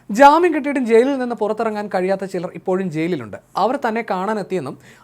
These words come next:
ആ പ്രശ്നങ്ങൾക്ക് പരിഹാരം കാണാൻ ശ്രമിച്ചതിനാലാണ് പുറത്തിറങ്ങാൻ വൈകിയതെന്നുമായിരുന്നു ബോബിയുടെ വിചിത്ര വിശദീകരണം. ജാമ്യം കിട്ടിയിട്ടും പുറത്തിറങ്ങാതെ വൈകിപ്പിച്ചത് കോടതി അലക്ഷ്യമല്ലേ എന്ന് ചോദിച്ചപ്പോൾ അല്ല എന്നായിരുന്നു ബോബിയുടെ പ്രതികരണം. മാത്രമല്ല, ജാമ്യ ഉത്തരവ് ചൊവ്വാഴ്ച ജയിലിൽ കിട്ടിയില്ലെന്നും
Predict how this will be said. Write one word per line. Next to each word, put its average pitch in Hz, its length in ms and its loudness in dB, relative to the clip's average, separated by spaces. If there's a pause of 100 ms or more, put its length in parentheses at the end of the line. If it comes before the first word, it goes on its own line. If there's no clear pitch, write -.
ആ 262 120 6
പ്രശ്നങ്ങൾക്ക് 247 680 -2
പരിഹാരം 226 400 0
കാണാൻ 208 240 -2
ശ്രമിച്ചതിനാലാണ് 190 680 -4
പുറത്തിറങ്ങാൻ 185 580 -6
വൈകിയതെന്നുമായിരുന്നു 170 920 -4 (280)
ബോബിയുടെ 170 320 0
വിചിത്ര 143 420 -8 (200)
വിശദീകരണം. 123 520 -10 (720)
ജാമ്യം 285 400 4
കിട്ടിയിട്ടും 285 300 -4
പുറത്തിറങ്ങാതെ 240 540 0
വൈകിപ്പിച്ചത് 202 580 -2
കോടതി 202 340 0
അലക്ഷ്യമല്ലേ 202 500 -2
എന്ന് 180 180 -4
ചോദിച്ചപ്പോൾ 165 540 -6 (100)
അല്ല 220 240 2
എന്നായിരുന്നു 180 460 -2
ബോബിയുടെ 160 320 -4
പ്രതികരണം. 117 420 -12 (120)
മാത്രമല്ല, 185 580 -2
ജാമ്യ 202 400 -2
ഉത്തരവ് 226 260 -2 (320)
ചൊവ്വാഴ്ച 226 380 2
ജയിലിൽ 202 380 -2
കിട്ടിയില്ലെന്നും 180 540 -4